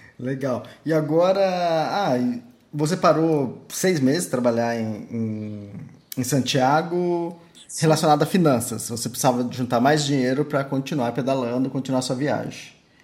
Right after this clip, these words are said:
Speaker 2: Sim,
Speaker 1: E
Speaker 2: tanto
Speaker 1: como
Speaker 2: que
Speaker 1: foi isso? Deu certo, não dá certo, sempre dá certo, nunca dá certo, <laughs> juntou dinheiro?
Speaker 2: Sempre dá certo, não. <laughs> Minha ideia era ficar em Pucón, né, pra trabalhar lá e juntar uma grana.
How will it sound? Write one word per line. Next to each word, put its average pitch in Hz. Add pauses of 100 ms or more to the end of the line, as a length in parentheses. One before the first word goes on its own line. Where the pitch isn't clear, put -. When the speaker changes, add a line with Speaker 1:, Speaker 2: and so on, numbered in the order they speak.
(320)
Speaker 2:
Sim, 170
Speaker 1:
E 127
Speaker 2:
tanto -
Speaker 1:
como 196
Speaker 2:
que 190
Speaker 1:
foi 208
isso? 120
Deu 139
certo, 165
não 147
dá 135
certo, 156
sempre 175
dá 135
certo, 160
nunca 151
dá 120
certo, 139
<laughs> 131
juntou 180
dinheiro? 147 (640)
Speaker 2:
Sempre 285
dá 247
certo, 247
não. 285
<laughs> 349 (1300)
Minha 262
ideia 277
era 359
ficar 370
em 359
Pucón, 277
né, 214
pra 214
trabalhar 208
lá 208
e 262
juntar 262
uma 254
grana. 175